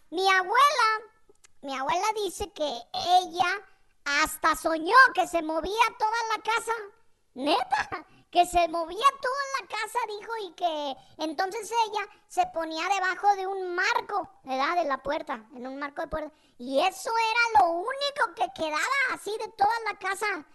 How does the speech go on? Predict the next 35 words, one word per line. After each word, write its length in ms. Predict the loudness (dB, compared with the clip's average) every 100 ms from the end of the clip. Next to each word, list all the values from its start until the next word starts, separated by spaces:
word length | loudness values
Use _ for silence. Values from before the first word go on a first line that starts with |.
| _
donde 340 | -8 -8 -6 -10
estaba. 400 | -4 -2 0 0
Yo 80 | 0
le 80 | 0 -2
dije, 220 | -8 -12 -20 -20 -20 _ _
"Ay, 300 | -8 -2 -2 -2
abue, 220 | -2 -2
¿y 300 | -4 -6 2
yo? 80 | 2 4 0 -4 _ _ _
Porque 520 | -12 -10 -8 -8 -8
mi 200 | -8 -10
cama 280 | -2 -2 0 -4
está 160 | 0
a 40 | -2
un 80 |
ladito 320 | 0 -2 -2 -2 0
de 60 |
la 120 | 0 -4
suya, 400 | -4 -4 2 2 2
no 160 | -4
manche". 500 | -4 -6 -6 -8 -8 -14 _
Y 100 | -10
me 100 | -8
dijo, 180 | -8 -6
"No, 340 | -6 -6 -6 -10
no 140 | -4
había 260 | -4 -2 -4
nadie, 920 | -4 -8 -6 -2 -2 -2 -2 -2 -2
nadie. 420 | -8 -6 -4 -2 -2
En 140 | -2
mi 140 | -6
sueño 320 | -4 -2 -2 -2
nomás 280 | 0 -2 0
estaba 300 | 2 2 2
yo". 260 | 0 -4